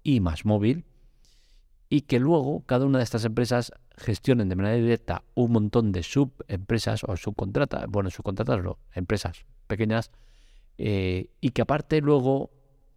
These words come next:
hayan externas que usan sus servicios. Es decir, que al final tenemos un, un aproximado de cien empresas de telecomunicaciones en nuestro país. Creo que es excesivo y que se tiene que reducir al máximo el número de ellas. Yo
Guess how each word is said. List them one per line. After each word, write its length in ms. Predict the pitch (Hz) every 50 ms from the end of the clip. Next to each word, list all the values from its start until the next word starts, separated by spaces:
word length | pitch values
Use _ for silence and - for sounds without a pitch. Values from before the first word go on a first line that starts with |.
| -
hayan 420 | 117 123 120 120 104 95 95 92 - -
externas 760 | 107 92 - - - - 147 139 123 127 131 135 135 - -
que 460 | - - 117 113 113 113 110 - - - _ - - _ _ _
usan 320 | - 123 107 - 127 117 110
sus 200 | 113 107 92 -
servicios. 480 | 95 87 87 101 90 - - - - - - - _ -
Es 100 | 117 101
decir, 320 | 110 98 - 131 131 127 - - - - - _ -
que 80 | -
al 60 | 110 -
final 180 | 117 127 127
tenemos 300 | 131 123 113 104 98 92
un, 540 | 98 98 98 95 92 92 90 90 92 95 101 - -
un 200 | 113 110 101 98 95
aproximado 540 | 90 - 101 - - - 110 123 117 104 101
de 120 | 98 92
cien 280 | - - - 131 131 127
empresas 520 | 120 113 - 123 110 - 120 127 - - - - - -
de 100 | - 92
telecomunicaciones 760 | - 98 92 90 104 98 98 98 - 98 92 - 117 117 123
en 60 | 117
nuestro 240 | 110 92 - 92 85
país. 320 | 92 92 90 92 - - -
Creo 220 | - 107 107 101
que 100 | - 110
es 140 | 110 - - _ _ - _ _ _ _
excesivo 720 | - 101 - - - 98 87 - 135 131 120 120 135 - - -
y 120 | - 107
que 100 | - 98
se 120 | - - 95
tiene 180 | 98 113 127
que 100 | 120 123
reducir 560 | 104 101 98 98 85 - - 110 117 - - - -
al 140 | 104 98 95
máximo 500 | 95 95 92 - - 120 120 117 123 - _ _ _ _ _ _
el 180 | - 101 98 95
número 280 | 104 110 117 110 92 87
de 100 | 95 98
ellas. 360 | 92 85 82 82 - - - _ _ _ - _ _ _ _ _ _ _ -
Yo 380 | 123 113 117 127 147 156 -